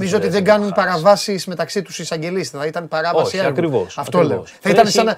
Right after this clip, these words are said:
Speaker 2: για να καταλάβει ο κόσμος, θα ήταν σαν να μειώνεις τον
Speaker 1: Ναι,
Speaker 2: εισαγγελέα
Speaker 1: σαν να στέλνεις
Speaker 2: Δεμέτη
Speaker 1: κάποιον από
Speaker 2: και να
Speaker 1: εδώ
Speaker 2: τον στέλνεις
Speaker 1: για
Speaker 2: στο
Speaker 1: να κάνει τη
Speaker 2: Διαμαντόπουλο, ας
Speaker 1: δουλειά
Speaker 2: πούμε, εδώ. Ναι,
Speaker 1: και να
Speaker 2: αυτό.
Speaker 1: καπελώσει τη
Speaker 2: Αυτό
Speaker 1: δουλειά
Speaker 2: είναι.
Speaker 1: του άλλου,
Speaker 2: Ναι,
Speaker 1: κατάλαβα.
Speaker 2: δεν γίνεται επειδή μένει αυτός εκεί, σιγά, αυτό είναι.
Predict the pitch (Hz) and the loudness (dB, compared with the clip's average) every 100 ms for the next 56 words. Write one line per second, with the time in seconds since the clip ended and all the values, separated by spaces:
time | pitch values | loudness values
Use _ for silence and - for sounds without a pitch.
0 | - - 175 185 190 208 202 220 220 226 | -4 -2 2 4 4 4 2 0 0 0
1 | - 233 220 214 214 233 240 240 - - | 0 0 0 0 4 6 6 4 0 -6
2 | - _ _ 214 - - 202 214 220 240 | -20 _ _ -2 0 2 4 6 8 10
3 | 220 202 208 262 - 285 277 127 120 143 | 8 6 6 6 6 4 4 0 2 4
4 | 240 247 233 277 254 247 254 254 262 226 | 6 6 6 2 4 6 6 8 8 8
5 | 240 254 254 247 240 240 233 226 185 202 | 4 6 4 6 6 8 8 6 4 0
6 | 165 147 160 160 160 143 139 143 214 196 | 2 2 4 4 4 0 0 2 2 2
7 | 135 127 98 85 101 156 - 170 202 170 | 2 2 0 -4 -2 0 0 2 2 2
8 | 147 143 139 127 131 123 - 113 107 117 | 2 0 -2 -2 -4 -6 -10 -14 -14 -12
9 | 131 131 101 - 127 | -8 -10 -10 -16 -16